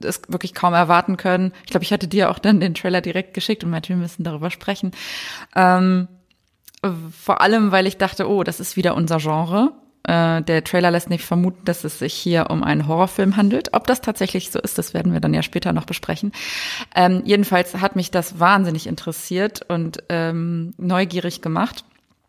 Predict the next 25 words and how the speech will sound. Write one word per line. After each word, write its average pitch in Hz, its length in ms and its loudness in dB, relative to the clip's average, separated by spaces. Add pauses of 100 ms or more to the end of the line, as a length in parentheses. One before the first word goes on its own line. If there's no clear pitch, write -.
(320)
Und 185 320 4
ja, 202 200 4
worum 175 240 2
geht's? 196 420 0 (380)
Eigentlich 240 260 4
um 196 100 0
ein, 175 540 0
ein 170 180 0 (100)
Paar, 196 420 2
ein 208 100 4
junges 190 300 0
Paar, 202 320 0
Jake 180 300 -4
und 165 280 -2
Lucy. 247 880 0
Ähm, 185 460 0
die 180 100 -8
beiden 196 400 2
sind 208 460 0
vermutlich 202 1040 0
noch 208 80 4
nicht 233 180 4
so 233 80 0
lange 196 220 0
zusammen 214 640 2